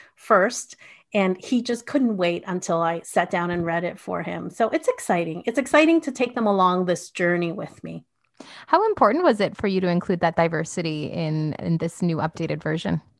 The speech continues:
Speaker 1: Yeah, it was, it was very important when Jack and I were talking about the characters. I had a couple of, of ch-, I had, um,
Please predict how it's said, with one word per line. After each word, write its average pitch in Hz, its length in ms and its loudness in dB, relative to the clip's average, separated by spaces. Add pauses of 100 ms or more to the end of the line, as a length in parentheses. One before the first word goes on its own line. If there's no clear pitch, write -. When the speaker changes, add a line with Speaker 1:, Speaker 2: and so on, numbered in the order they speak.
(520)
Speaker 1:
Yeah, 311 320 2
it 277 60 6
was, 269 340 0
it 220 100 6
was 208 180 4
very 247 280 4
important 196 420 2
when 190 120 2
Jack 190 240 2
and 202 100 0
I 185 160 2
were 185 140 0
talking 190 340 0
about 175 240 0
the - 60 -10
characters. 196 800 -2 (320)
I 254 120 2
had 320 300 2
a 311 60 4
couple 240 340 0
of, 202 160 0 (220)
of 190 280 2
ch-, - 120 -4
I 208 220 4
had, 202 260 4
um, 185 500 0